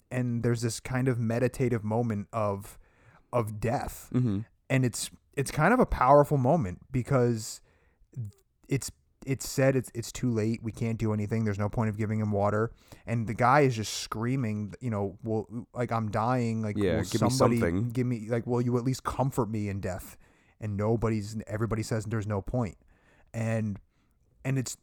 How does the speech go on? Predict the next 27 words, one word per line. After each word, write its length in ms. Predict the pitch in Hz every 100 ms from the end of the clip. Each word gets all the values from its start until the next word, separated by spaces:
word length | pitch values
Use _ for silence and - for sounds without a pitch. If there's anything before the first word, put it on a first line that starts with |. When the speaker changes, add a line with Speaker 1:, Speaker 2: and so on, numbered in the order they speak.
| _ - _ _ _ _
Speaker 1:
it's 260 | - 135 147
a 80 | 170
really 840 | 139 123 139 214 220 208 170 123 - _ _ _ _ _ _ _ _ _ _ -
sad 640 | - - 139 180 190 190
moment. 460 | 170 151 147 151 196
Speaker 2:
Mm-hmm. 200 | - - -
It's 120 | 131
kind 180 | 165 160
of 60 |
like 160 | 156 147
that, 340 | 139 120 - - -
that 240 | - 110 104
old 240 | - 110 107
saying 360 | - 107 101 98
of, 120 | 92
like, 200 | 92 110
"You're 80 | 113
born 320 | 95 95 95
alone 300 | 92 92 92
and 100 | 87
you 80 | 87
die 240 | 82 82
alone" 340 | 85 101 110 113
type 160 | -
Speaker 1:
Yeah, 180 | 226 262
Speaker 2:
situation. 540 | 147 139 139 - 170 165
Speaker 1:
exactly. 640 | 135 131 180 190 110 98